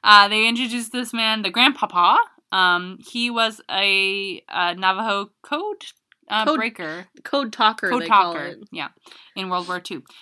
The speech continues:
Speaker 1: So he's breaking the code.
Speaker 2: Yeah, apparently he helped to, like, write some of it or something.
Speaker 1: Yeah. Now, do we ever find
Speaker 2: Hmm.
Speaker 1: out what the code is, or, like,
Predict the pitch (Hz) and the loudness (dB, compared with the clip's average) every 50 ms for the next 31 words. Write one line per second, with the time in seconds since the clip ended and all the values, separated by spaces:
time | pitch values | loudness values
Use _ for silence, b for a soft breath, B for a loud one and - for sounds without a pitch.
0 | b _ - 214 240 226 269 277 269 240 220 - 226 233 233 269 220 214 208 - | b _ -6 -6 -4 -2 0 -2 -2 -2 -2 0 -2 0 0 -2 -4 -4 -2 0
1 | 233 196 165 139 - - 196 220 226 220 226 254 247 240 233 214 202 196 196 214 | 0 0 0 -2 -6 -4 0 4 6 6 6 4 2 0 0 0 -4 -4 -6 -8
2 | 180 147 202 214 214 - - - - - 196 190 165 165 165 147 - - - 226 | -8 -8 -8 -10 -10 -12 -14 -12 -10 -6 -6 -6 -6 -6 -8 -8 -6 -4 -2 -2
3 | 285 - - 240 247 240 277 269 285 262 254 277 277 208 254 320 339 240 165 165 | -2 -4 -6 -6 -4 -4 -4 -4 -4 -4 -4 -4 -4 -2 -2 -2 0 -2 -2 -4
4 | 170 175 190 - _ _ _ _ _ _ _ _ _ _ _ _ _ _ _ - | -6 -10 -12 -18 _ _ _ _ _ _ _ _ _ _ _ _ _ _ _ -2
5 | 240 285 294 302 302 302 285 247 240 - 330 403 554 571 554 508 403 403 381 - | 4 8 8 10 10 8 6 2 0 -2 -2 -2 0 -2 -2 -2 -2 -4 -6 -4
6 | - - 311 302 - - 302 302 277 285 247 208 208 240 240 240 - 233 - - | -2 0 0 2 2 2 2 2 0 -2 -4 -4 -6 -6 -6 -6 -10 -14 -8 -4
7 | 240 233 220 180 - - 156 170 180 196 220 233 247 - - 214 196 196 190 190 | -2 -2 -2 -4 -6 -8 -8 -8 -8 -8 -8 -10 -10 -8 -6 -4 -4 -4 -4 -4
8 | 180 175 170 170 | -4 -6 -6 -6